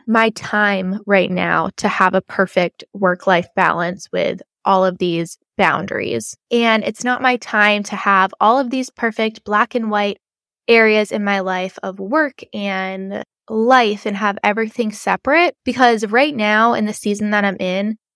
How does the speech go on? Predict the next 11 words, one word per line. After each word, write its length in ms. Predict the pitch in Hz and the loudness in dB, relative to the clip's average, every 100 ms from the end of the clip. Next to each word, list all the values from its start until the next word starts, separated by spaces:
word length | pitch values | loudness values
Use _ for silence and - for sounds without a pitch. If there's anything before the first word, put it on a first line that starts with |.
| _ _ _ - | _ _ _ 2
I 100 | 214 | 4
need 200 | 214 208 | 4 2
to 140 | 247 | 0
just 280 | 220 247 - | 0 -2 -2
embrace 720 | - 202 196 190 180 208 - - | -4 -4 -2 0 2 0 -4 -8
being 300 | 196 190 185 | -4 -2 -2
in 200 | - 190 | -2 -2
this 260 | 185 190 - _ _ | -2 -4 -8 _ _
full-blown 800 | 202 202 190 196 180 180 185 190 | 2 2 2 2 2 2 -4 -6
gray 400 | 190 175 180 - | -2 2 2 2
area 500 | 226 247 269 285 | 2 4 4 4